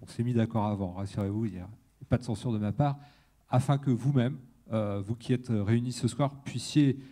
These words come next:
intervenir, euh, sous le, euh, en posant des questions et en vous,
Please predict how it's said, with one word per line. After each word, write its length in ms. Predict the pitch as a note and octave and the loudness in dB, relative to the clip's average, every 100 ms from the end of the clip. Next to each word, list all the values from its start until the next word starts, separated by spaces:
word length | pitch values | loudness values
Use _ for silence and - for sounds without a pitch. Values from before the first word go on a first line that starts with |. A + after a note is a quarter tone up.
| - | -12
intervenir, 680 | - B2+ C#3+ A#2+ B2+ C#3 C#3+ | -4 0 2 2 2 2 2
euh, 360 | A2+ A2 G#2 G2+ | 2 4 2 0
sous 220 | G2 C3+ | 2 4
le, 380 | A#2+ A#2 A2 A2 - - _ - - | 6 6 6 2 -6 -20 _ -20 -14
euh, 760 | A2 F#2 G#2+ A#2 - - - - - - - | -12 -10 -12 -14 -14 -16 -16 -16 -16 -18 -20
en 140 | - A#2 | -12 2
posant 320 | - A#2+ C#3 | 8 8 6
des 100 | A#2+ | 0
questions 560 | - A#2 - D#3+ D#3 C3+ | 0 -2 0 0 2 2
et 80 | |
en 140 | A2+ A2 | 2 0
vous, 720 | G#2+ A2 A2 A#2+ - - D#3+ | 0 0 2 0 -2 -6 -10